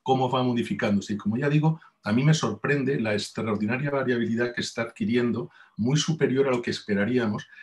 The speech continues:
quizás debido a que se están infectando cientos de millones de personas en el mundo, lo cual le permite el realizar estas,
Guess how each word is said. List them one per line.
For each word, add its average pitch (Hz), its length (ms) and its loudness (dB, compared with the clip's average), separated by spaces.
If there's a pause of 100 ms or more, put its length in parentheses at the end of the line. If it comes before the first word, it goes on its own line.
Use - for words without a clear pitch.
(120)
quizás 147 400 2
debido 151 240 6
a 156 60 2
que 123 80 0
se - 80 -4
están 127 220 -4
infectando 131 520 0
cientos 151 460 4
de 131 80 4
millones 120 380 2
de 107 100 -4
personas 120 520 -4
en 107 100 -4
el 110 80 -2
mundo, 123 420 -2 (220)
lo 117 180 0
cual 151 200 4
le 139 100 4
permite 127 560 0 (200)
el 107 360 0
realizar 107 480 0
estas, 120 500 -2